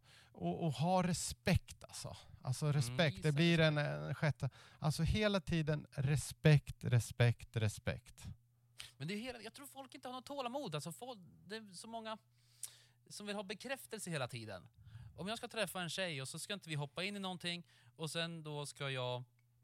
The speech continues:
Speaker 2: ska hon och jag, vi kanske känna att det här kan vara någonting. Och sen ska vi ha liksom avstånd till varandra och både hon och jag kanske har ett jättestort bekräftelsehov. Det har ju oftast många idag också.
Speaker 1: Mm.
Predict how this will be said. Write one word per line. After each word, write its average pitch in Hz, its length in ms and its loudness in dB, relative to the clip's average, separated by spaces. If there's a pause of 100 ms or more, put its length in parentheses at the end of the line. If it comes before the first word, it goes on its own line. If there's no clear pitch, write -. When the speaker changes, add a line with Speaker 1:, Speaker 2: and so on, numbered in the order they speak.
(160)
Speaker 2:
ska - 220 -2
hon 135 240 -2
och 120 60 -4
jag, 110 260 -2
vi 110 180 -14
kanske 117 240 -8 (100)
känna 110 160 -6
att - 180 -14
det 107 100 -10
här 120 140 -2
kan 123 180 -4
vara 104 100 -6
någonting. - 360 -12 (460)
Och 151 140 -4
sen 117 120 -2
ska 240 140 -6
vi 262 140 -4
ha 185 140 0
liksom 151 220 -8
avstånd 175 500 -2
till 233 80 -8
varandra 110 520 -4 (560)
och 135 360 -8 (280)
både 131 280 -2
hon 254 320 -4
och 294 80 -4
jag 131 240 -2
kanske 120 200 -4
har 113 60 -6
ett - 120 -14
jättestort 113 640 -10
bekräftelsehov. 110 920 -8 (540)
Det 123 60 -8
har 120 160 -4
ju 110 40 -4
oftast 110 300 -10
många 113 300 -6
idag 117 260 -2
också. 170 340 -6
Speaker 1:
Mm. 92 120 -12